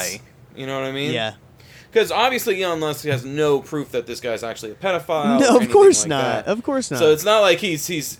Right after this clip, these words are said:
Speaker 2: he's like, "Exposed, you're a pedophile."
Speaker 3: But dude, the
Speaker 2: It's
Speaker 3: internet,
Speaker 2: more of a
Speaker 3: the internet fucking
Speaker 2: pedo guy.
Speaker 3: exploded with this shit, though.
Speaker 2: Of course they did, because it's Elon Musk typing in something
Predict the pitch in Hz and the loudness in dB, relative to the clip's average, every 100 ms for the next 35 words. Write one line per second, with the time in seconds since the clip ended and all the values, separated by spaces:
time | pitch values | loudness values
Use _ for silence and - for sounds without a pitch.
0 | - 151 135 143 123 120 - - 202 196 | -8 -6 -4 -2 -2 -4 -14 -6 -2 0
1 | - - 262 226 208 165 - 170 147 170 | -2 2 4 6 6 4 2 0 4 2
2 | 143 - 214 214 185 160 220 254 190 156 | 2 2 2 2 2 4 4 6 4 4
3 | 220 208 180 165 147 175 214 202 156 175 | 4 2 4 4 4 4 4 0 2 0
4 | 135 131 117 123 139 170 208 135 123 117 | 2 0 0 0 4 4 4 0 -4 -4
5 | 107 - 104 - 98 57 - - - - | -8 -8 -10 -10 -14 -12 -18 -20 -20 -8
6 | 160 160 - - 208 196 - 123 113 107 | -6 -6 -10 -6 -4 -4 -6 -6 -6 -4
7 | 104 95 117 117 143 135 143 156 - 170 | -8 -8 -10 -6 -6 -4 -8 -10 -8 -6
8 | 175 170 160 151 - - - - - 147 | -4 -4 -4 -6 -8 -18 -20 -16 -6 -6
9 | 147 147 147 139 - 135 131 131 127 | -4 -8 -8 -10 -10 -12 -10 -10 -12